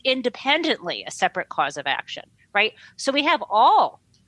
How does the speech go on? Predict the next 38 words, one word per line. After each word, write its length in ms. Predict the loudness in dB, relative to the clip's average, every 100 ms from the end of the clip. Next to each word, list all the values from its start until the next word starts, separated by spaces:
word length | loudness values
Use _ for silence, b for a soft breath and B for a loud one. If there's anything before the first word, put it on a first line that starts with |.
| _ -10
we 120 | -2
have 200 | -2 0
all 240 | 4 4 4
of 120 | 0
this 200 | -4 -4
happening 500 | 0 0 0 -4 -6
here. 400 | -6 -4 -2 -4 -2
And, 340 | 2 2 0 -6 b b b b _ _ _
you 120 | -8 0
know, 160 | 0
when 240 | 2 0 2
you 140 | 2
read 200 | 2 2
this 200 | 0 0
report, 400 | -4 2 2 2
Michael, 360 | -2 -2 -2 -2
and 160 | -4
compare 460 | -6 -8 -2 2 2
it 160 | 0
to 380 | -6 -4 -4 -4
Cuomo's 520 | -4 -2 0 0 0
little, 380 | -2 -2 0 2
um, 340 | 4 2 0 -10 _ _
video 560 | -4 -2 0 2 2 0 _ -10
tape 320 | -2 -2 0
that 100 | -4
he 220 | -2 -4
issued, 420 | -2 0 0 -2 _ _ _ _ _ _ _ _ -4
it 160 | -2
just 200 | 0 -2
shows 420 | 0 -2 -2 -4 0
you 160 | -2
that 260 | 2 0 0
he 240 | -6 -6
is 160 | -6 -6
either 240 | -6 -4 -4
completely 560 | -10 -6 -8 -4 -6
delusional 720 | -4 -6 -4 -4 -2 0 -2